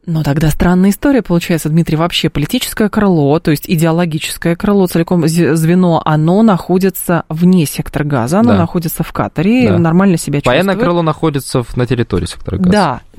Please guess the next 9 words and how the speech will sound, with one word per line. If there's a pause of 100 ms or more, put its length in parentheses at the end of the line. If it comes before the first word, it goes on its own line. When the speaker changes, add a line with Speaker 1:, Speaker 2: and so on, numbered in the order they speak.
(140)
Speaker 1:
И
тогда
вопрос,
на
кого
же
здесь
влияние-то
оказывает?